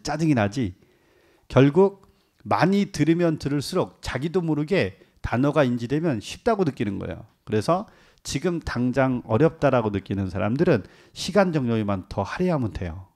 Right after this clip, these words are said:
지금은 어렵고 다시 복습을 하고, 알든 모르든 오늘 배운 걸 복습하는 것만 잘 지키면 돼요. 끝까지 다 못해도 괜찮아요. 최소한 열 시까지 무조건 내가 공부했는데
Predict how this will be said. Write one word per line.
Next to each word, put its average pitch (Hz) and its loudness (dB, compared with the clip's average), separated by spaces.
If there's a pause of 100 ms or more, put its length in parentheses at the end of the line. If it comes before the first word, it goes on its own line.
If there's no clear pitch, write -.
(120)
지금은 123 -2
어렵고 110 -4 (360)
다시 107 -4
복습을 127 -2
하고, 117 -2
알든 170 0
모르든 160 2 (340)
오늘 160 6
배운 180 4
걸 165 2
복습하는 143 0
것만 123 0
잘 107 -2
지키면 98 -8
돼요. 87 -10 (760)
끝까지 208 2
다 - 2
못해도 127 2
괜찮아요. 110 -2 (320)
최소한 156 -2
열 120 2
시까지 120 -4 (120)
무조건 143 2
내가 123 0
공부했는데 113 -2